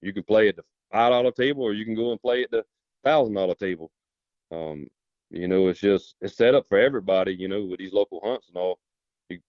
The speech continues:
pay thirty dollars and go hunt. You can pay fifty dollars and go hunt. You, um, you can w-, you can, I used to love to, to run the state race. Um, to go into the world hunt and stuff like that, that was just a, like a privilege to go to it when I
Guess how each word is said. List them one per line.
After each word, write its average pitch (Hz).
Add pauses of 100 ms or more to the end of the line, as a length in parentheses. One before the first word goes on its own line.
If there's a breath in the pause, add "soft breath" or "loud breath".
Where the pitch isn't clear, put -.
(160)
pay 98
thirty 113
dollars 120
and 120
go 123
hunt. 104
You 87
can -
pay 98
fifty 110
dollars 110
and 101
go 101
hunt. 101 (600)
You, 90
um, 82
you 101
can 110
w-, 110
you 113
can, 104 (300)
I 101
used 156
to 95
love 104
to, 104 (180)
to 104
run 120
the 123
state 156
race. 82 (500)
Um, 78 (800)
to -
go 104
into 107
the 98
world 123
hunt 107
and 101
stuff 104
like 107
that, 104
that 123
was 117
just 92
a, 85 (300)
like 98
a -
privilege 120
to 90
go 107
to 110
it 135 (180)
when 98
I 92